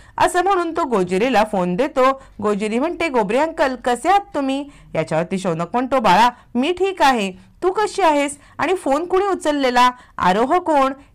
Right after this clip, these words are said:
याच्यावरती गोजिरी सांगते, "तो न आरोह आर्या मामीचा मुलगा आहे, त्याने तुम्हाला फोन लावला होता." शौनक म्हणतो, "त्याला thank you सांग." आता इकडे तो म्हणतो, "बाळा, तुझी तब्येत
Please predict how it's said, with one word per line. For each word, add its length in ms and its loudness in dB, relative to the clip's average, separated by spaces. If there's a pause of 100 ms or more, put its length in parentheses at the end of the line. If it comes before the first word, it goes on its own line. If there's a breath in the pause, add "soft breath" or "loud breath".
याच्यावरती 640 -4
गोजिरी 420 -4
सांगते, 460 -2 (340 soft breath)
"तो 180 2
न 260 2 (400 loud breath)
आरोह 400 2 (340 loud breath)
आर्या 320 4
मामीचा 420 2
मुलगा 340 0
आहे, 400 2 (440 soft breath)
त्याने 220 0
तुम्हाला 440 2 (260 loud breath)
फोन 220 2
लावला 300 4
होता." 400 -4 (280 soft breath)
शौनक 400 0
म्हणतो, 220 0
"त्याला 200 2 (120)
thank 260 0
you 80 0
सांग." 320 -2 (340 soft breath)
आता 220 -2
इकडे 360 -2 (260 loud breath)
तो 60 0
म्हणतो, 600 0
"बाळा, 200 6
तुझी 260 -2
तब्येत 300 0